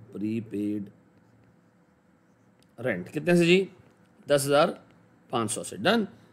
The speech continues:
सर, मेरे इस पूरे एग्रीमेंट को एक साल हो चुका है, एक साल हो चुका है और एक साल में मैंने एक रेंट एक्सपेंस बुक कर लिया है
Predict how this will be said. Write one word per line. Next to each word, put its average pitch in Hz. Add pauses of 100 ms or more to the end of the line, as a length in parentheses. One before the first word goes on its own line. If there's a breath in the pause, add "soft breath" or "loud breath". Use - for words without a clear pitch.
(100 soft breath)
सर, 185
मेरे 185 (360)
इस 190
पूरे 180
एग्रीमेंट 147
को 170 (180)
एक 185
साल 151
हो 123
चुका 117
है, 69 (280)
एक 190
साल 143
हो 107
चुका 113
है 117
और 139
एक 156
साल 165
में 160
मैंने 160 (400 soft breath)
एक 185
रेंट 170
एक्सपेंस 160
बुक 156
कर 156
लिया 156
है 180